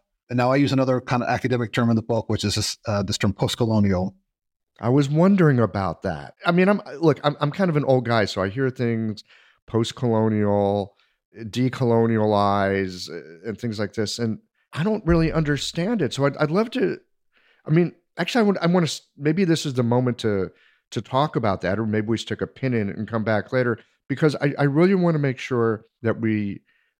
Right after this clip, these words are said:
Speaker 2: finish up with this, uh, Bing versus Zheng and Bianzhong Lun Zhi, and, like, what Bing meant a hundred years ago. 'Cause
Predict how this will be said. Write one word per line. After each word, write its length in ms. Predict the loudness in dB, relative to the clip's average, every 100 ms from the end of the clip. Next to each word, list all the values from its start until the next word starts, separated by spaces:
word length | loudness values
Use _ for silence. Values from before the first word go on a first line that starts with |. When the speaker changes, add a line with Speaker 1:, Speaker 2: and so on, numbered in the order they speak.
| -8
Speaker 2:
finish 300 | -4 -2 0
up 160 | 0
with 140 | -2 0
this, 420 | 0 0 -2 -4
uh, 200 | -2 -4 -2
Bing 420 | 0 2 0 -2 -2
versus 580 | 0 0 0 -6 -12 -16 _
Zheng 540 | -2 0 0 -4 -8 -12 _ _ _ _ _
and 200 | -6 -4
Bianzhong 520 | 2 2 2 0 0 0
Lun 180 | -2 -4
Zhi, 540 | -4 -2 -2 -4 -6 -14 _ _ _ _ _ -6
and, 200 | -4 -2
like, 180 | -6 -2
what 420 | -4 -6 -14 0
Bing 380 | 2 2 0 -4
meant 380 | -4 0 0 -2 -8
a 60 | -6
hundred 300 | -4 -4 -4
years 260 | -4 -4
ago. 220 | -4 -4
'Cause 320 | -4 -6 -6